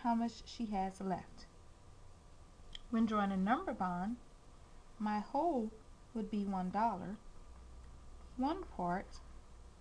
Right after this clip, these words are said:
would be seventy-five cents, and I would have to figure out what the other part is. So I would start at one hundred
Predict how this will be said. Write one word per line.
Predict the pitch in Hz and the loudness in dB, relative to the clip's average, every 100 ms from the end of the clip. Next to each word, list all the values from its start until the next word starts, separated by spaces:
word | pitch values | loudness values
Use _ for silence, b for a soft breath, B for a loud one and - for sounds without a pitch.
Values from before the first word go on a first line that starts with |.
| - | -4
would | 196 190 | -4 -2
be | 196 190 185 - | 0 0 -2 -2
seventy-five | 185 190 190 185 175 170 180 - | 0 0 -2 -2 -2 -2 -6 -4
cents, | 339 240 240 - - - B B B - - - - - | 0 0 -2 -10 -14 -14 B B B -16 -18 -18 -18 -6
and | 269 262 - | -2 -2 0
I | 294 320 | 0 2
would | 320 | 2
have | 320 247 - | 2 0 0
to | 254 | -6
figure | - 240 233 | -2 2 4
out | 208 | 4
what | 208 196 | 0 0
the | 208 - | -2 -2
other | - 185 | 0 0
part | 180 - 165 | -2 -2 -2
is. | 160 - - - - - - - - B B B - | -2 -8 -14 -14 -16 -16 -18 -16 -16 B B B -14
So | - 240 185 180 - - - - - | -2 2 2 0 -8 -16 -16 -16 -4
I | 233 247 | 0 2
would | 330 | 0
start | - - 233 | -2 2 4
at | 208 180 | 4 0
one | 196 196 196 240 | 0 2 2 2
hundred | 311 320 349 | 0 -2 -2